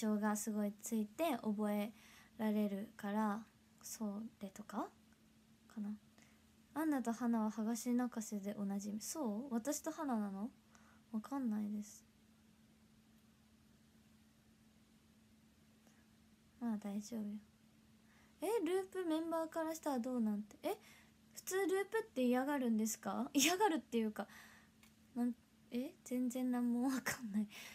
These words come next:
え、どっちでもいいです。どっちでもいい。全然。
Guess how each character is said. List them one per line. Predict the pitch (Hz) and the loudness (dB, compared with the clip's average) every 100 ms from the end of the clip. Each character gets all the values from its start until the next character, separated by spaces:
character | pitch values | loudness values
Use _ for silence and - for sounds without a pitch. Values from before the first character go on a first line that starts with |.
| - | -12
え、 | - 262 | -4 0
ど | 254 | 0
っ | 262 - | 0 -2
ち | 311 | -4
で | 320 339 | 0 0
も | 330 330 | -2 -4
い | 330 311 | -2 0
い | 220 | 0
で | 214 | 0
す。 | 214 - - - - - - - - - - - - | -4 -12 -20 -20 -20 -20 -20 -20 -20 -20 -20 -20 -8
ど | 240 | -6
っ | 226 | -6
ち | - 262 | -8 -6
で | 269 269 | -4 -2
も | 269 262 | -2 -2
い | 240 | -2
い。 | 208 - - - - - - - - - - - - - - - - - | -4 -8 -20 -20 -20 -20 -20 -20 -20 -20 -20 -20 -20 -20 -20 -20 -20 -10
全 | 240 214 214 | -2 0 0
然。 | - 208 214 | -2 -6 -6